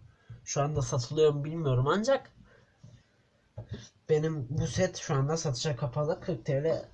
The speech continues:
Kutusunu göstereyim. Üzerinde bir bilgim, bilgim yok. Şöyle bu kutunun içine geliyorlar. Kargo firması çok aşırı derece beğenmedim. Ne bileyim ben.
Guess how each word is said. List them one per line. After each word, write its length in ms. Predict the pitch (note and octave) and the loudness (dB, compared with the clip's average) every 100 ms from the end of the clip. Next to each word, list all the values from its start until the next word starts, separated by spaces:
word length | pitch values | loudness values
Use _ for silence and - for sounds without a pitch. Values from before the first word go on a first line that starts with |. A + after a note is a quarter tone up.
| - | -20
Kutusunu 480 | - - - F#3+ F#3+ | -20 -20 -8 -2 0
göstereyim. 680 | F3+ D#3+ - D#3+ D3+ D#3+ D#3+ - | 0 -2 -4 -4 -2 -2 -6 -8
Üzerinde 460 | C3+ C#3+ C#3+ C#3 | -4 -2 -2 -2
bir 100 | C3 | 0
bilgim, 360 | C#3 C3+ C#3 C3 | 0 0 0 2
bilgim 280 | B2+ C3 C3+ | 0 0 -2
yok. 220 | D3 - | -6 -4
Şöyle 340 | D#3 C#3 C#3+ | 2 4 4
bu 80 | C3 | 2
kutunun 320 | A#2+ - C#3 | -6 -8 -4
içine 340 | B2+ - C#3 B2+ | -2 0 2 4
geliyorlar. 560 | A#2 A2+ A#2 - - - - - - - - - - - - - D3+ - - - - - | 6 6 4 2 -2 -16 -20 -20 -20 -20 -20 -20 -20 -16 -2 6 6 6 0 -6 -14 -4
Kargo 400 | F#3+ G3+ G3 F#3+ | 8 8 10 4
firması 720 | F3 F3 F3 F3 - E3+ E3 - - | 2 0 2 0 0 2 2 -4 -18
çok 340 | - F3 - D3 | -6 -4 2 4
aşırı 420 | C#3+ A#2+ D#3 D3+ | 4 0 -2 4
derece 380 | D3 C#3+ C#3+ C#3 | 6 6 2 2
beğenmedim. 600 | C#3 C#3 B2+ A#2 A2+ A#2 - - _ _ _ - | 2 4 6 6 4 0 -6 -20 _ _ _ -2
Ne 320 | B2 B2 B2 | 2 4 6
bileyim 280 | A#2+ A#2 A2 | 6 6 4
ben. 240 | A#2 A2+ | 4 2